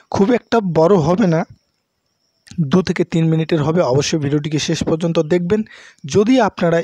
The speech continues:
এই শূন্য পদের জন্য অ্যাপ্লাই করতে চান। কৃষি দপ্তরে প্রচুর পরিমাণে কর্মী নিয়োগ,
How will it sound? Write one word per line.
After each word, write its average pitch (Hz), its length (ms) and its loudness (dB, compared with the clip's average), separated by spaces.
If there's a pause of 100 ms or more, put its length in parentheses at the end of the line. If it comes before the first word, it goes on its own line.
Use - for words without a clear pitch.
এই 202 180 0 (420)
শূন্য 175 300 0
পদের 160 280 0
জন্য 165 240 -2
অ্যাপ্লাই 151 320 0
করতে 151 340 -4 (520)
চান। 107 240 -6 (4000)
কৃষি 196 280 0
দপ্তরে 233 360 2
প্রচুর 175 300 0
পরিমাণে 202 400 2
কর্মী 170 320 0
নিয়োগ, 180 220 2